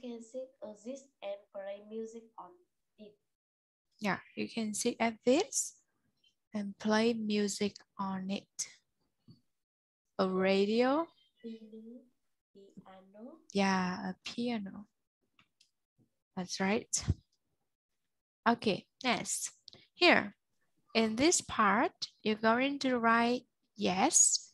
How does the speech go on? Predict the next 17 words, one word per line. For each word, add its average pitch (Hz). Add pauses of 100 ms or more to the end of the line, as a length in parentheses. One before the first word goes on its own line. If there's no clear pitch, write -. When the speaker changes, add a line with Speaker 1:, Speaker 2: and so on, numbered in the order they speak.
Speaker 2:
or 202
no. 202 (300)
Example, 208 (720)
there 226
girls 233
and 208
one 294
boy 208
are 202
playing 214
soccer. - (180)
Here, - (120)
look 247
at 240
the 220
picture. - (560)
Yes, -